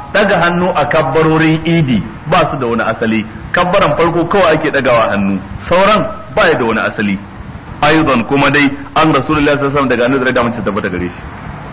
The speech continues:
Sakamakon da muka kai zuwa gare shi har zuwa yanzu, idan ka zo sallan gawa, kabbaran farko zaka daga hannu. Wajen daga hannun nan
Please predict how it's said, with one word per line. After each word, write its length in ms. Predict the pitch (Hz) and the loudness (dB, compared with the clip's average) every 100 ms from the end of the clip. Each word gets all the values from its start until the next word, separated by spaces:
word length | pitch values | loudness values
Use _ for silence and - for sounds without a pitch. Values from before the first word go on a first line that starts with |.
| - - - - - - - - - - - - - - - - - - - - | -14 -14 -14 -14 -14 -14 -14 -14 -12 -12 -10 -8 -8 -10 -10 -10 -10 -10 -6 -2
Sakamakon 460 | 123 127 143 170 | 0 2 2 2
da 80 | 135 | 4
muka 120 | 139 | 2
kai 160 | 131 127 | 2 2
zuwa 160 | 135 | 2
gare 140 | 113 120 | 2 0
shi 80 | 117 | 0
har 100 | 117 | 2
zuwa 380 | 113 101 107 | 2 2 2
yanzu, 240 | 107 98 87 - - - | 0 0 -6 -12 -12 -4
idan 240 | 113 131 135 | 0 2 2
ka 160 | 143 | 2
zo 140 | 139 135 | 2 2
sallan 360 | 143 139 117 | 2 2 2
gawa, 460 | 104 104 104 98 - - - | 2 2 2 0 -6 -12 -6
kabbaran 500 | - 117 117 147 117 | -2 0 2 2 2
farko 340 | 143 147 147 143 | 2 0 0 0
zaka 240 | 147 147 | 2 0
daga 200 | 123 113 101 | 0 -2 -4
hannu. 160 | 90 87 - - - - | -6 -8 -10 -12 -10 -4
Wajen 340 | 107 143 151 | 0 2 2
daga 200 | 156 160 | 2 2
hannun 300 | 147 151 156 | 2 2 4
nan 200 | 139 160 | 4 2